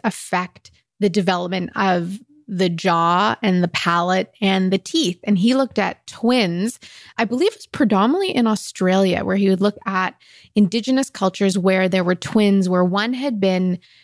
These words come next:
basically removed and put into cities or more modern society, and one remained within the indigenous culture eating the indigenous diet. And what he saw was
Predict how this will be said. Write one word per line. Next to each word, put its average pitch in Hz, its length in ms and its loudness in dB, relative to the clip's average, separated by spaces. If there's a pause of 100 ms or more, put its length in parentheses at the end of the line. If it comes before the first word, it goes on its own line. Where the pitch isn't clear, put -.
(520)
basically 220 300 0
removed 196 640 2
and 190 160 2
put 196 220 0
into 185 760 0 (380)
cities 180 500 -4
or 190 120 2
more 180 180 2
modern 180 400 2
society, 180 500 -2
and 185 140 2
one 180 320 0
remained 190 680 4 (240)
within 220 340 2
the 220 80 2
indigenous 196 420 2
culture 185 360 -2
eating 190 240 0
the 190 80 2
indigenous 185 440 2
diet. - 380 -2
And 208 140 -2
what 196 100 0
he 190 80 2
saw 320 400 -2
was 190 460 2